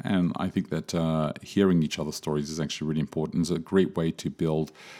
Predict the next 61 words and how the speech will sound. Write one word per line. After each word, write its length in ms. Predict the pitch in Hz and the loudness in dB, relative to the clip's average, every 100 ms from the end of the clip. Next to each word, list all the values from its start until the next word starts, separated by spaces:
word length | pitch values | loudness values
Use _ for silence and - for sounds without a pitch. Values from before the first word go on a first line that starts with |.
| - - | -18 -2
uh, 220 | 90 - - | 0 0 -4
community, 560 | - 82 95 90 - 50 | 0 4 4 2 -2 -6
in 80 | |
fact. 380 | - 50 50 - - - - _ | -6 -8 -8 -14 -20 -20 -20 _
Um, 600 | 95 85 80 80 78 78 - - | 0 2 4 4 4 2 -2 4
and 300 | 104 92 95 | 8 8 6
in, 240 | 101 87 - _ _ _ _ _ - | 4 2 -4 _ _ _ _ _ 0
in, 460 | 101 92 90 85 - - | 2 4 4 2 -4 -4
at 140 | 95 | -4
the 60 | 90 | 2
last 240 | 92 95 | 2 2
Elders 280 | 90 95 78 | 2 2 0
Board, 260 | - 82 82 | -2 0 2
we 140 | 92 | 0
were 60 | 82 | 0
talking 280 | - 87 85 | -2 -4 -4
about 280 | 85 - - | -4 -4 -2
this 340 | 80 - - | -4 -4 -6
as 140 | 73 | -8
a 40 | 76 | -8
church, 520 | - 101 85 - - | -2 2 2 0 -4
le-, 200 | 85 - | -4 -4
a 60 | 50 | -2
leadership 360 | 92 - - | -2 -2 -8
team, 180 | - 82 | -2 0
just 300 | 82 85 - - - - - | 0 -4 -8 -14 -20 -16 -8
discussing 480 | - - 95 87 | -6 -2 -2 0
how 180 | 82 90 | 0 0
do 60 | 95 | 0
we 140 | 85 | -2
build 440 | 76 85 92 95 80 | -2 0 2 2 0
better 180 | 80 82 | -6 -6
community 480 | - 82 80 - | -2 -2 -2 -6
and 80 | 82 | -4
how 80 | 85 | -4
do 80 | 82 | -2
we 80 | 82 | -4
hear 320 | - 95 90 | -2 0 0
each 180 | - 82 | -2 -6
other 260 | 82 82 - - - - - | -6 -8 -14 -20 -20 -20 -4
in, 240 | 104 92 82 | 2 2 2
in 160 | 95 | 0
a 40 | 87 | -2
healthier 380 | - 85 - 80 | -2 -4 -2 -2
way 300 | 85 80 80 | 0 0 0
to, 500 | - 82 82 82 - | -2 -4 -4 -4 -8
to 120 | - | -6
kind 140 | - 87 | -2 -2
of 80 | |
establish 420 | 80 - 95 95 - | -2 -2 -2 -2 -4
that. 120 | 85 | -2
And 100 | 101 | -2
I 60 | |
think 180 | 117 120 | 0 0
that's 180 | 110 - | 0 0
actually 240 | 101 - | -4 -4
really 160 | 95 92 | -2 0
important 400 | 87 - - 90 | -2 -2 -4 -2
as 60 | - | -4
well, 80 | |
because 340 | 76 - 117 | -4 0 0